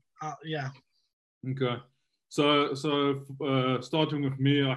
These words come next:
Speaker 2: came, I, I actually came from, from academic, academic background, from doing my P H D at the University of Pretoria.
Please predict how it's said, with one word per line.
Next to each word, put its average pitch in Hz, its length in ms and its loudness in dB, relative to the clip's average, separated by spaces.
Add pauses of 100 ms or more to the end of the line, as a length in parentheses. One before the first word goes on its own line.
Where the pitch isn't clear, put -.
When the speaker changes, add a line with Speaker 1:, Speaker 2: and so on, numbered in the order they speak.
Speaker 2:
came, 143 240 -4
I, 127 120 -8
I 127 320 -8
actually 135 340 -8
came 135 320 0
from, 123 640 -8
from 123 200 -6
academic, 123 600 -6 (140)
academic 127 600 -4
background, 131 580 -4
from 120 380 -6 (580)
doing 139 240 6
my 131 220 4
P 135 160 4
H 123 240 0
D 127 500 0
at 120 220 -4
the 117 80 -4
University 117 540 -4
of 120 120 -8
Pretoria. 120 600 -4